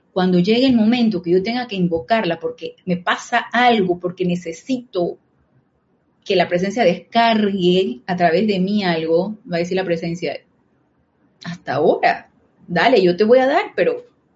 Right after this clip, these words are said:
no estás preparada, no te has entrenado lo suficiente, yo te voy a descargar lo que tú quieres, pero de acá que tú lo aceptes, de acá que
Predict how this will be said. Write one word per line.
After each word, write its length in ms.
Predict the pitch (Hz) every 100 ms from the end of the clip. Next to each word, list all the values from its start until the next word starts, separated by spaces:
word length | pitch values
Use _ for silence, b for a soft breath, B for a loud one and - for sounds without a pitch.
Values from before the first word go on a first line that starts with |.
| _
no 180 | 180 220
estás 220 | 220 277 -
preparada, 760 | 339 - 143 208 - - - b b b b -
no 100 | 180
te 80 |
has 60 | 254
entrenado 460 | 285 262 220 214 269
lo 100 | 277
suficiente, 640 | 208 196 180 285 277 175
yo 100 | 175
te 80 | 214
voy 120 | 220
a 60 | 330
descargar 380 | - 240 240
lo 100 | 330
que 100 | 254
tú 120 | 220 220
quieres, 360 | 302 262 170
pero 120 | 185 175
de 40 |
acá 140 | 190
que 100 | 359
tú 140 | - 285
lo 80 | 233
aceptes, 640 | 220 185 240 - - - _ b b b
de 100 | -
acá 280 | 165 220 240
que 280 | 294 254